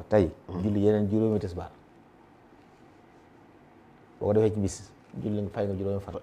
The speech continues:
Speaker 2: Fay nga juróomi fan, waaw.
Speaker 1: Boo ko defee at, fay nga juróomi at. Kooku bu dee, bu dee fan, bu yàlla dogalee mu faatu ci diggante bi, amoon na yéene, yàlla mën na ko jéggal.
Speaker 2: Mhm.
Speaker 1: Waaye boru julli moom, fal fay.
Speaker 2: So-
Speaker 1: Da ngay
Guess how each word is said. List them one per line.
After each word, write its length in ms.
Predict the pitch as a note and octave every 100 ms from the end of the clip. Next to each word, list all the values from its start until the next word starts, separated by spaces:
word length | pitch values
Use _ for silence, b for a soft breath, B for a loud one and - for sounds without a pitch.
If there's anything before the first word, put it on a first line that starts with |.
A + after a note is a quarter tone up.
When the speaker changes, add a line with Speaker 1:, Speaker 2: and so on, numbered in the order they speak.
| -
Speaker 2:
Fay 140 | F#2+ F2+
nga 80 | F2
juróomi 260 | E2+ D#2+ E2
fan, 100 | D2
waaw. 220 | G1+ G1+
Speaker 1:
Boo 80 | G#2+
ko 60 |
defee 200 | A#2 A#2
at, 100 | G2+ - -
fay 140 | - A2+
nga 80 | G#2
juróomi 260 | G#2 G#2
at. 100 | F#2+ - - - - - - - - - - - - - - - - - - - - - - -
Kooku 220 | - - F#2
bu 80 | G2+
dee, 180 | G#2 A2
bu 260 | - G2+
dee 160 | A#2+ B2
fan, 180 | G#2+ - - - - - - -
bu 60 | G2
yàlla 200 | A2 B2+
dogalee 260 | B2+ B2
mu 60 | A2+
faatu 200 | A#2 G2+
ci 60 |
diggante 280 | A2 G#2 G2+
bi, 100 | A2+ -
amoon 200 | - C3+ C3+
na 60 |
yéene, 220 | C3 A#2 A#2+
yàlla 180 | A2
mën 100 | G#2+
na 80 | G#2
ko 80 | F#2+
jéggal. 280 | E2+ E2+ - - - -
Speaker 2:
Mhm. 160 | F#2+ F2+
Speaker 1:
Waaye 300 | F2 F#2+ F#2+ -
boru 300 | F#2+ G2+ G2 F#2
julli 160 | G2+
moom, 200 | F#2 F2+ A#2+ - - - - - -
fal 180 | G2+ F2 E2+
fay. 200 | A#2+ - - - - - - - - - - - - - - -
Speaker 2:
So- 160 | - - F#2+
Speaker 1:
Da 80 | G2
ngay 180 | F#2+